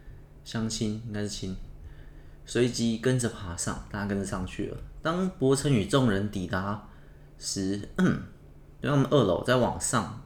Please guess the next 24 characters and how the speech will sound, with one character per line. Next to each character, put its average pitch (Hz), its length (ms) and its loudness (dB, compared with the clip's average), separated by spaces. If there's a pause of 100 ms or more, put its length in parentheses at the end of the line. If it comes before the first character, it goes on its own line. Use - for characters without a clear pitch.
(160)
到 113 220 2
一 95 40 0
个 92 200 0
二 120 100 4
楼 87 180 2
半 95 440 -2
或 113 80 -4
三 98 300 0
楼， 90 80 -4 (600)
反 110 120 0
正 - 20 2
有 104 60 4
个 95 80 -2
通 104 280 0
道 104 300 0
可 104 60 0
以 98 60 0
通， 90 280 -6 (400)
<laughs> - 480 -20
不 113 80 -2
是 117 60 2
重 117 200 6
点， 85 120 -4 (140)
<clears throat> 165 60 0